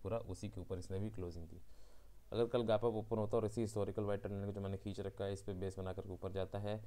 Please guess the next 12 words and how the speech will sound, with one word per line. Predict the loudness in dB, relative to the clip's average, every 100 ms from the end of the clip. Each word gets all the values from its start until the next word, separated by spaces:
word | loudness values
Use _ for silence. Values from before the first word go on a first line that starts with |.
| -10 -10 0
then | 2 4
वहाँ | 4 2
से | 0
फिर | -4 -4
से | -4 -4
एक | -4 -2
long | -2 0
का |
सिलसिला | -2 -2 0 2 2 -2 -6
जारी | -2 0 0
हो | -4 -6
जाएगा। | -8 -10 -12